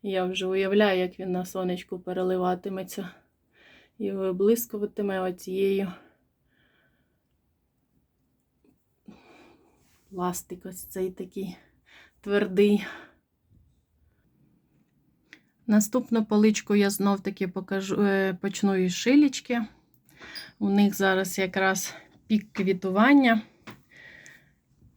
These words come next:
Всі под-, подорощували, всі свої пуп'янки порозкривали.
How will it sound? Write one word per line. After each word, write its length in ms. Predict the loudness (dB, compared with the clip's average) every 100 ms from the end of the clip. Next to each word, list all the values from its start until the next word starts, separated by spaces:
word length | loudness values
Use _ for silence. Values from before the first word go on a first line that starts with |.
| _ _ _
Всі 260 | -16 -2 0
под-, 400 | 0 -2 -4 -10 -6
подорощували, 840 | 0 2 4 4 2 -2 0 -2
всі 240 | -2 -2 -4
свої 400 | -4 -4 -2 -4
пуп'янки 600 | -4 -2 0 0 0 -4
порозкривали. 960 | -2 -2 -4 -4 0 4 4 4 2